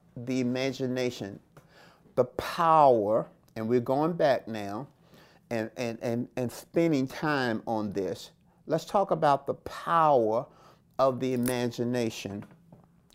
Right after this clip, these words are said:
Genesis chapter eleven, verse six in the Authorized King James Version says, "And the Lord said,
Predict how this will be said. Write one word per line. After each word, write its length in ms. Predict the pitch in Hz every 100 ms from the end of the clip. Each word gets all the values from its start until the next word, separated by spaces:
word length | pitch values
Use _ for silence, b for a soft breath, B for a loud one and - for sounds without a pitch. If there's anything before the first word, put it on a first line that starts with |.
| _ -
Genesis 560 | 104 175 220 208 175 165
chapter 420 | 180 170 170 160
eleven, 460 | 139 113 113 131
verse 260 | 120 131 131
six 440 | - 175 139 - -
in 180 | 135 123
the 180 | 131 - -
Authorized 720 | 156 165 147 135 127 127 -
King 380 | - 123 110 113
James 440 | 127 127 117 117
Version 500 | - 101 101 104 107
says, 540 | - 120 95 98 135 - B B B B B B B
"And 260 | 151 151 156
the 80 | 160
Lord 500 | 156 190 214 220 190
said, 640 | - 165 131 123 135 -